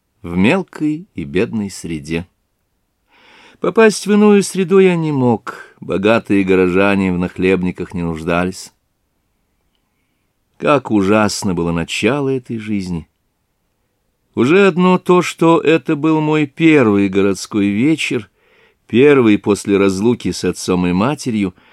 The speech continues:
первый в совершенно новой и убогой обстановке,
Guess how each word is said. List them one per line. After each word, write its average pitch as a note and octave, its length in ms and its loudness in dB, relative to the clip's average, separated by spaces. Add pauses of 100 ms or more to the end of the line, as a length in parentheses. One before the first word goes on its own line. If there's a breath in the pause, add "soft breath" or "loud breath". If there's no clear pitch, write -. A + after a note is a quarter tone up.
(280 soft breath)
первый D3 600 2
в - 60 -18
совершенно F3+ 840 0
новой F3 540 2 (160)
и D3+ 160 -8
убогой D3 540 -2
обстановке, C3 840 -6